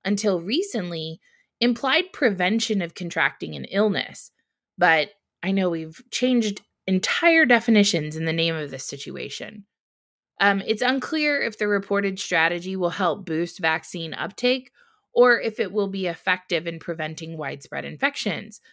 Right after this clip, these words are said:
The lower uptake of the bivalent boosters, despite evidence that it offers better protection,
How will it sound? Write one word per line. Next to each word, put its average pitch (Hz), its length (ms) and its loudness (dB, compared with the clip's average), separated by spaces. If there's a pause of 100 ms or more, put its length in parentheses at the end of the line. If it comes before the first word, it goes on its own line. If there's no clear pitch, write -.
(440)
The 220 120 4
lower 220 420 4
uptake 202 400 -4
of 170 140 -6
the 170 80 -6
bivalent 160 460 -6
boosters, 196 420 -2
despite 185 600 0
evidence 254 440 0
that 220 140 0
it 175 60 0
offers 202 380 0
better 190 240 -2
protection, 202 840 -4